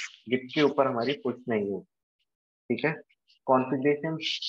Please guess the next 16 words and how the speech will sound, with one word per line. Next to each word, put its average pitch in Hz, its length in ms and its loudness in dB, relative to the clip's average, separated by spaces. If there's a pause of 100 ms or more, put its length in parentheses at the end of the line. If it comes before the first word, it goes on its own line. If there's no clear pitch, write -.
(380)
की 151 60 -6
file 143 280 2
नहीं 123 280 0
जाती 131 460 0
है, 143 260 2
ठीक - 300 -8
है? 147 60 2
Credentials 123 760 2
की 143 80 2
फाइल 131 280 2
नहीं 113 200 0
जाती 113 300 2
है 127 100 0
Git - 220 -6
के 101 80 -2
ऊपर। 92 260 -4